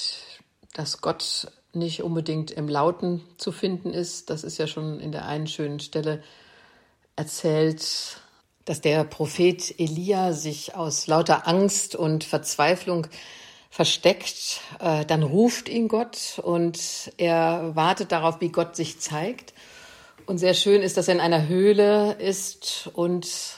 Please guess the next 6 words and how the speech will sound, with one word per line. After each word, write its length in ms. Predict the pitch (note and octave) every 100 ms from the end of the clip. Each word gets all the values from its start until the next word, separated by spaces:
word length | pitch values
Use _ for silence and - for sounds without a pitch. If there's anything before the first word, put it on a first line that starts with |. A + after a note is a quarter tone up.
| - - - - - _ _ -
Gott 240 | D#3+ -
ruft, 220 | F3+ -
also: 140 | D#3+ D#3
„Komm 240 | - E3
raus 640 | D#3 C#3+ D3+ A3+ - - - - - - - - _
und 400 | - F3 E3 D#3+